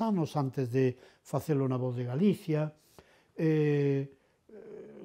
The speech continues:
con menos frecuencia, pero, bueno,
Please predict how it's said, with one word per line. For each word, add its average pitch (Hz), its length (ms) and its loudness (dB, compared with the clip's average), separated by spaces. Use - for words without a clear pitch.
con 143 240 0
menos 143 320 0
frecuencia, 208 720 2
pero, 160 240 2
bueno, 160 580 0